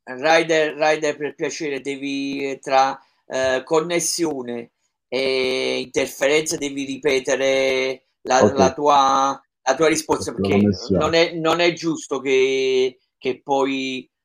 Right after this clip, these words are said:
Speaker 1: eh, non si capisca bene e poi dici, eh, "Non sono stato messo nelle condizioni". Prego, prego.
Speaker 2: Allora, dentro al ring, come ti dicevo, è difficile che accada,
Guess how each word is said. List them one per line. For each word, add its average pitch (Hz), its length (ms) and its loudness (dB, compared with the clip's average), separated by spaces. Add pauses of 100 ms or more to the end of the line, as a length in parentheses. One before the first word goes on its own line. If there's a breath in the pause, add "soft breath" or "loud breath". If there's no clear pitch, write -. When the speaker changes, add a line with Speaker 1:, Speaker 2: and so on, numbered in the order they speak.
(160)
Speaker 1:
eh, 131 280 -16
non 139 200 -8
si 139 120 -10
capisca 135 540 0
bene 135 280 -2
e 123 80 -8
poi 135 280 -2
dici, 131 760 -8
eh, 131 200 0 (280)
"Non 135 240 -6
sono 135 200 0
stato 135 340 0
messo 135 320 -4
nelle 131 240 -2
condizioni". 127 760 -4 (300)
Prego, 131 260 0
prego. 120 380 -2 (1000 soft breath)
Speaker 2:
Allora, 107 280 10
dentro 120 320 8
al 107 80 6
ring, 127 360 10
come 104 220 6
ti 98 180 0
dicevo, 117 640 6 (280)
è 104 100 0
difficile 95 500 2
che 87 80 0
accada, 87 600 0